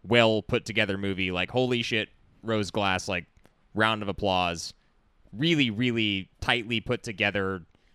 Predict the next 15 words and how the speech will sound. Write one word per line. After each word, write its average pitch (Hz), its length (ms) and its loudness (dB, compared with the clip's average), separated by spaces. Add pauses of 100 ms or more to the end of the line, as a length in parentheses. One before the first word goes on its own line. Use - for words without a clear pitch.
(180)
very, 101 800 0
uh, 90 200 0
disturbing 98 1040 -2 (1500)
thing 92 580 0
that 98 140 -4
you 92 180 -4
did 85 360 -2
that 123 160 2
just 160 380 4 (560)
didn't 156 360 0 (100)
end 123 300 -2
up 113 280 -2
being 104 400 -4
for 87 200 -10
me. 80 340 -10